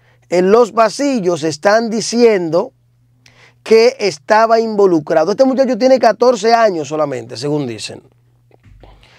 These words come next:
Aparece el video donde el tal Nariz cuenta la historia,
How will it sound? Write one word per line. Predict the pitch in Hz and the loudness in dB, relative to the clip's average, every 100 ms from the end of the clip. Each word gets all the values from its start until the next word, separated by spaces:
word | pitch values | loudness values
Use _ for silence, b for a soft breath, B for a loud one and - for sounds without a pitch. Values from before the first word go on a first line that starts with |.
| b | b
Aparece | - 131 143 170 220 208 220 | -6 -2 0 2 2 2 0
el | 208 | 2
video | 233 277 269 247 - _ b b b b - | 6 8 8 4 0 _ b b b b -4
donde | 143 139 | 0 0
el | 135 | 2
tal | 175 202 | 2 2
Nariz | 220 233 254 208 | 4 4 2 -2
cuenta | - 180 196 226 214 | -2 2 4 4 2
la | 240 | 2
historia, | 247 - 254 254 220 202 | 0 4 6 6 4 2